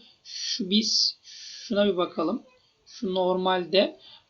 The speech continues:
e, O merkezi çemberin yarıçapıdır. Bir de şuna bakalım. Bir de şu A C B'ye bakalım arkadaşlar. Bu da A C B'nin, e, yarıçapıdır. Şimdi bakın arkadaşlar burada, e, güzel bir,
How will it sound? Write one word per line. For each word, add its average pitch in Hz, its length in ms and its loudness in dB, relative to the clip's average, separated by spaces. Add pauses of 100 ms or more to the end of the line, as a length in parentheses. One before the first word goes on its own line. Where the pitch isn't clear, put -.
(100)
e, 220 40 0
O 190 300 6
merkezi 170 420 2
çemberin 175 420 2
yarıçapıdır. 160 580 0
Bir 170 80 -6
de 214 80 2
şuna 240 280 0
bakalım. 208 420 -2 (600)
Bir 180 80 -8
de 175 260 0
şu - 220 -8
A 202 220 0
C 170 260 0
B'ye 180 200 2
bakalım 196 360 -4
arkadaşlar. 170 600 -8 (240)
Bu 175 80 -12
da - 100 -4
A 160 240 0
C 156 240 -2
B'nin, 170 420 -4 (440)
e, 220 60 -4 (400)
yarıçapıdır. 165 560 -6 (400)
Şimdi 208 200 -2
bakın 294 180 2
arkadaşlar 165 540 0
burada, 233 380 -2 (380)
e, 202 240 -4
güzel 185 360 0
bir, 294 200 -2